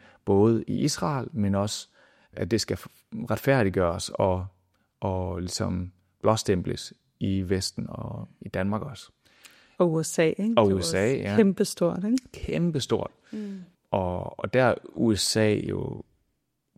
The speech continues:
Speaker 1: det er klart, at det er dem, der støtter Israel aller, allermest. Penge og så videre. Og der er baglandet, der giver flest penge,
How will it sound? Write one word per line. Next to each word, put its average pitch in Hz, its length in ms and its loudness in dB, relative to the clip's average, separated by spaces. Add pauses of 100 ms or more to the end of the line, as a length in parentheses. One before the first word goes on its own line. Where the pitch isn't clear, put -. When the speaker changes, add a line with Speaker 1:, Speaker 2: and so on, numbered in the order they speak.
Speaker 1:
det 107 60 0
er - 40 -4
klart, 98 480 -2
at 95 140 -4 (640)
det 110 60 4
er 101 40 4
dem, 98 240 2
der 92 260 0 (440)
støtter 104 460 -2
Israel 101 400 -4
aller, 92 220 -4
allermest. 123 760 -2 (840)
Penge 123 580 0
og 113 180 -6
så 113 80 -4
videre. 120 380 0
Og 107 200 -4
der 127 120 4
er 107 140 0
baglandet, 101 840 2 (420)
der 101 80 -2
giver 131 340 2 (420)
flest 131 380 0
penge, 104 400 2